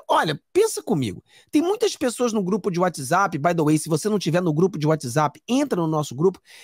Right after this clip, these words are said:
Tem muitas pessoas falando, desesperadas,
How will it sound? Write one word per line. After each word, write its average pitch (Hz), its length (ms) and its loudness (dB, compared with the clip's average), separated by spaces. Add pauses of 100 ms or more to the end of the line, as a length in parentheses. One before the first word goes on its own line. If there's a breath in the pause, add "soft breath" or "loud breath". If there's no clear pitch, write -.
(160 loud breath)
Tem 302 80 2
muitas 370 400 0
pessoas 254 380 0
falando, 214 540 0 (340)
desesperadas, 185 1160 -2